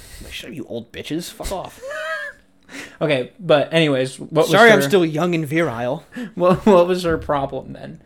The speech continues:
Speaker 2: That's what I'm
Speaker 1: Eve's?
Speaker 2: curious about, yes.
Speaker 1: Um, well, there's a few. There was one where Eve, I think, came dressed as, like, a witch or something.
Speaker 2: Yeah, yeah, yeah.
Speaker 1: And,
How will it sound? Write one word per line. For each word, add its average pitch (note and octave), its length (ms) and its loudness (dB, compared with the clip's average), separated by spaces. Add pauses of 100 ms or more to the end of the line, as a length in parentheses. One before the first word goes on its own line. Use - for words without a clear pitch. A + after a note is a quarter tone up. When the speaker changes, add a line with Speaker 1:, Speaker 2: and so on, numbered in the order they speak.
(200)
Speaker 2:
That's C#3 200 -10
what C3+ 120 -6
I'm D3+ 60 2
Speaker 1:
Eve's? G#3 100 2 (200)
Speaker 2:
curious - 40 -16
about, B2 120 -10
yes. - 240 -14 (720)
Speaker 1:
Um, C3 520 -2 (600)
well, C#3 100 -8
there's C3+ 200 -4
a A#2 60 -12
few. F#2+ 460 -10 (380)
There D#3+ 100 2
was C#3+ 120 0
one F#3 300 2
where D3 220 2
Eve, G3 360 -2
I D3+ 80 -6
think, - 380 -8
came D3 220 -8
dressed C3 300 -4
as, - 60 -6
like, C3 140 -8
a A2+ 40 -10
witch G2 340 -12
or C3+ 60 -14
something. D3 280 -2
Speaker 2:
Yeah, C4 80 6
yeah, C#3 200 2
yeah. A#2+ 180 -4 (400)
Speaker 1:
And, A2 420 -10